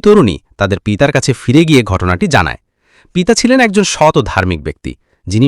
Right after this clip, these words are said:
মাদিয়ানে বসবাস করতেন। কোরআনে তার নাম সুনির্দিষ্টভাবে উল্লেখ নেই, তবে ইসলামিক ঐতিহ্যের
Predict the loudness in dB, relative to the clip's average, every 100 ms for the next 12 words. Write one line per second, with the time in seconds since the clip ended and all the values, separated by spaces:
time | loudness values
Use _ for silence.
0 | 2 0 -2 -2 -2 -4 -6 -8 -10 -12
1 | -12 -14 _ _ _ _ 0 4 4 2
2 | 2 2 4 0 0 -2 0 -2 -2 0
3 | 0 0 0 -2 -2 -4 -6 _ -6 -2
4 | -2 -4 -2 0 0 0 -2 -2 0